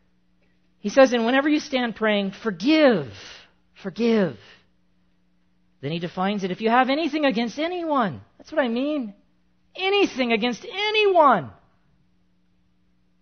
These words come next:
Why? "So that your Father also who is in heaven may forgive you your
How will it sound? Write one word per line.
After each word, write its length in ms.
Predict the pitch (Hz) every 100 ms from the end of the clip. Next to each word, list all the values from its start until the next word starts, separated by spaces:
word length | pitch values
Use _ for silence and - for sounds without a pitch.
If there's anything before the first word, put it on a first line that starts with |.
| _ _ _ _
Why? 480 | 143 165 196 156 107 - _ _ _ _ _ _ _ _
"So 140 | _ 175
that 100 | 180
your 140 | 175
Father 420 | - 214 240 240
also 360 | 220 214 214 214
who 120 | 208
is 120 | 180
in 80 | 175
heaven 360 | 175 190 185 175
may 120 | 160
forgive 440 | - 156 143 190
you 220 | 170 190 180
your 500 | 156 156 156 156